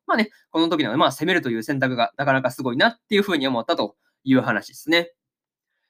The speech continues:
まあ、その直前からですね、まあ、その運命の出会いがね、まあ、どうこうとかの、まあ、話もしていたわけですが、まあね、あの、この時の、まあ、そうですね、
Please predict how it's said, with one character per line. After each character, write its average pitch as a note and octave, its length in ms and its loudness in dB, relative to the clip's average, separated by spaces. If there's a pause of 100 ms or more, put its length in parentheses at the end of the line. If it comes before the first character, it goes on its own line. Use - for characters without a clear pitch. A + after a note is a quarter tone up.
(140)
ま A3+ 80 2
あ、 - 20 0
そ C4 100 4
の C4 60 6
直 A#3+ 200 2
前 A#3 320 0
か A#3 100 2
ら F#3 60 6
で C3 80 2
す C3+ 80 -4
ね、 B3 240 2
ま - 80 2
あ、 F3+ 40 2
そ E3 100 0
の D3 80 0
運 G#3 120 4
命 D#3+ 160 2
の A#2+ 60 -4
出 D3+ 100 4
会 D3+ 240 6
い - 40 0
が D3+ 80 2
ね、 G3+ 180 -2
ま F#3+ 80 0
あ、 D#3 60 2
ど F3+ 140 4
う C#3+ 40 2
こ B2 100 -2
う A2 60 -4
と A2 60 -4
か G2 60 -4
の、 F#2 200 -10
ま E3 100 2
あ、 B2+ 60 2
話 C3+ 280 2
も A2+ 120 -8
し - 40 -12
て F3 100 2
い E3 40 2
た C#3+ 80 2
わ B2 80 4
け B2+ 60 -4
で A2+ 80 -6
す - 100 -8
が、 G#3+ 260 4 (300)
ま - 60 -2
あ B3 40 2
ね、 A3 220 0
あ E3+ 140 4
の、 E3 160 2
こ G3 60 2
の F#3+ 80 0
時 E3+ 140 0
の、 C3+ 280 -2
ま B2 240 4
あ、 G2 40 -10
そ G#2 100 -16
う - 40 -18
で F#3+ 60 -4
す G#3 60 2
ね、 G#3 100 -10